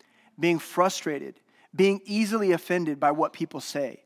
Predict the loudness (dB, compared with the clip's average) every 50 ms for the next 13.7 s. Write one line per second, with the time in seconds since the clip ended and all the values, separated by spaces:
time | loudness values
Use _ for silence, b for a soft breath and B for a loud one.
0 | b b b b b b -4 -4 -4 -4 0 2 2 2 2 0 0 0 0 0
1 | 0 -2 -4 -6 -6 -2 -2 -2 2 2 0 0 0 -2 -4 -6 -2 0 0 0
2 | 0 -2 -2 0 -2 -2 -2 -2 -4 -4 -4 -4 -4 -2 0 2 4 4 4 2
3 | 2 -2 -8 -8 -8 -14 _ _ _ _ _ _ _ _ _ _ _ _ _ _
4 | _ _ _ _ _ _ _ _ _ _ _ _ _ _ _ -4 -2 0 2 2
5 | 2 2 0 -6 _ _ _ _ _ _ _ _ _ _ _ _ _ _ _ _
6 | _ _ _ _ _ 0 4 6 6 6 4 2 2 0 2 2 2 0 0 0
7 | 0 -2 -2 -8 -10 -8 -4 -4 -4 -2 -2 -4 -4 -6 -10 -14 -16 -16 -20 -20
8 | -20 _ _ _ _ _ _ _ 0 2 4 4 4 4 2 2 2 0 -2 -4
9 | -6 _ _ -4 0 4 6 6 6 6 2 -6 -20 -20 _ _ _ _ _ _
10 | _ _ _ _ _ _ _ _ _ _ _ _ _ _ _ _ _ _ _ _
11 | _ _ _ _ _ _ _ _ _ _ _ _ _ _ _ -16 -8 0 2 4
12 | 4 4 4 2 -2 -2 -2 -2 -4 -4 -6 -2 0 0 2 2 0 0 -2 -2
13 | -4 -4 -10 _ -6 0 4 6 6 6 4 -4 -14 -20